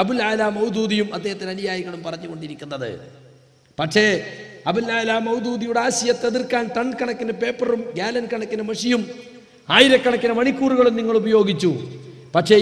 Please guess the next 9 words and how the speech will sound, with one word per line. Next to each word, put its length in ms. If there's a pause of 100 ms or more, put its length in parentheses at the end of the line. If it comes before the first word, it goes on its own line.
ഇന്ന് 220 (580)
മുജാഹിദുകളിൽ 720 (600)
ഒരു 180
വിഭാഗത്തിന്, 600 (120)
ഉസൈൻ 280
മടവൂരിൻ്റെ 480
കൂടെയുള്ള 380
ഒരു 140
വിഭാഗത്തിനെങ്കിലും 840